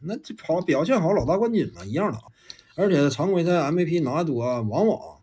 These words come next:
他的季后赛表现本身也不拉呀，这俩是相辅相成的。至于说什么常规赛、季后赛分开啊，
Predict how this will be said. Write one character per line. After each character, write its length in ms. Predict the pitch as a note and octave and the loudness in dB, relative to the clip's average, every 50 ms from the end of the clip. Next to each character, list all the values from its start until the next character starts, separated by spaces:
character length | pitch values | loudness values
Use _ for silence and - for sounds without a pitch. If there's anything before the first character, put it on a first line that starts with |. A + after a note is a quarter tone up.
| _ _ | _ _
他 240 | - C#3 C#3+ D#3 E3+ | -6 -4 -2 0 0
的 100 | F3 E3+ | 0 0
季 140 | E3 G#3 F#3+ | 0 2 2
后 80 | D#3 | 2
赛 100 | D3+ D#3+ | 2 0
表 160 | D#3 D#3 - - | -2 -4 -8 -10
现 180 | - F3 F3+ D3+ | -6 -6 -4 -4
本 100 | - - | -6 -4
身 120 | - F#3+ | 0 0
也 40 | G3 | 0
不 140 | - F#3 G3 | 2 2 0
拉 60 | E3+ | 0
呀， 440 | C3 - - - - - - - _ _ | 0 -2 -8 -12 -18 -18 -20 -20 _ _
这 120 | - - - | -16 -12 -10
俩 200 | - - - D3+ | -8 -6 -6 -4
是 40 | F3 | -4
相 280 | F3+ - G3+ G#3 G3 | -4 -2 0 0 0
辅 60 | - | 0
相 140 | A#2 D#3+ F3 | -2 -2 -4
成 240 | C#3+ A2 A2 - D#3 | -4 -6 -8 -8 -6
的。 160 | E3 B2+ - - _ _ _ _ _ _ _ _ _ _ | -6 -6 -8 -12 _ _ _ _ _ _ _ _ _ _
至 140 | - F3+ | 2 4
于 60 | F#3+ G3 | 6 6
说 100 | G3+ F#3 | 6 4
什 140 | D#3+ D#3+ | 2 0
么 40 | F3 F3+ | 0 0
常 160 | D3+ D3+ E3+ | 0 0 0
规 80 | F3+ F3 | 2 2
赛、 100 | F3+ E3+ | 2 2
季 140 | F3 F#3+ F#3+ | 2 2 4
后 100 | F3+ E3 | 4 4
赛 140 | D#3+ D3 | 2 2
分 160 | C#3 A#2+ A#2 A2+ | 0 0 0 0
开 80 | A2+ | 0
啊， 320 | G2+ - - - - - | 0 -2 -6 -14 -16 -20